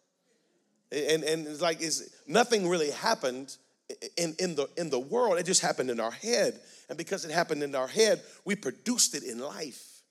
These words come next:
We, we, we, we, we, we filled in the blank in our heads,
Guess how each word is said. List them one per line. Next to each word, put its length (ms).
We, 300
we, 340
we, 200
we, 180
we, 320
we 140
filled 360
in 120
the 80
blank 600
in 140
our 140
heads, 840